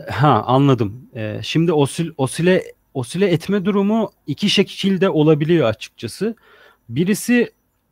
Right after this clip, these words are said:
unconditional oscillation. Yani siz yük ne gönderirse-, sinyal yükü ne gönderirseniz gönderin ya da sinyal göndermeyin, o devre osile edebiliyor.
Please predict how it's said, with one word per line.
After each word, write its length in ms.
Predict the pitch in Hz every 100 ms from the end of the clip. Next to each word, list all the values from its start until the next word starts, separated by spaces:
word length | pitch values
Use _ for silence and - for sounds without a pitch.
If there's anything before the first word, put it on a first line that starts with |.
| _
unconditional 880 | 139 160 185 190 185 196 190 185 151
oscillation. 540 | 123 - 110 104 107 110
Yani 480 | 139 156 165 143
siz 280 | 113 165 151
yük 360 | 120 165 170 156
ne 140 | 175
gönderirse-, 580 | 208 202 180 147 - 139
sinyal 420 | - 147 160 175
yükü 240 | 175 156 180
ne 100 | 196
gönderirseniz 760 | 190 185 160 156 160 156 131
gönderin 500 | 147 151 165 120 131 _
ya 140 | - 131
da 80 | 156
sinyal 440 | - 143 165 180
göndermeyin, 800 | 139 139 143 190 196 127 147 185 _ _ _ _ _ -
o 140 | 170
devre 240 | 180 165
osile 380 | 190 156 165 165
edebiliyor. 520 | 147 151 139 131 104